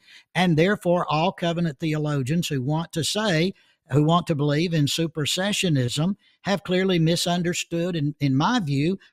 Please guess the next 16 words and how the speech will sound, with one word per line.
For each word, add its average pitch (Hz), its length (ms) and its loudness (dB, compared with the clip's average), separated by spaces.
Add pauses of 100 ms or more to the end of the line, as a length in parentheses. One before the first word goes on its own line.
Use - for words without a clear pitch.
hermeneutically 175 800 2
misinterpreted 165 1000 -2
the 147 140 0
Old 165 280 0
and 170 240 0
the 156 80 2
New 147 200 4
Testament. 196 680 -2 (400)
And 240 140 0
in 185 160 6
fact, 240 460 2
they 185 100 4
make 214 300 2
God 208 300 2
a 208 60 0
liar, 226 560 0